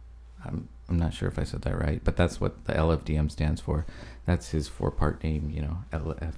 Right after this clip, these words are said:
D M. Has built classical guitars for many years, and he started building ukes. Um, I,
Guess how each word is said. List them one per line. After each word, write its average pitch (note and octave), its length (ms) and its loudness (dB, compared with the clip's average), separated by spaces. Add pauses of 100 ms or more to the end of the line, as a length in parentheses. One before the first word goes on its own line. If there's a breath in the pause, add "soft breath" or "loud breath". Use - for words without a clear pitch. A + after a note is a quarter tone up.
D E2+ 300 -4
M. D#2+ 400 0 (540 loud breath)
Has E2+ 220 0
built F#2+ 560 2
classical G2+ 640 2
guitars G2+ 440 2
for A#2+ 120 -4
many F#2+ 180 4
years, F2 560 2
and D#2+ 400 0
he E2 100 -6
started D#2+ 360 -4
building D#2 340 0
ukes. D#2 420 -2 (640 loud breath)
Um, - 320 -6 (680)
I, - 40 -2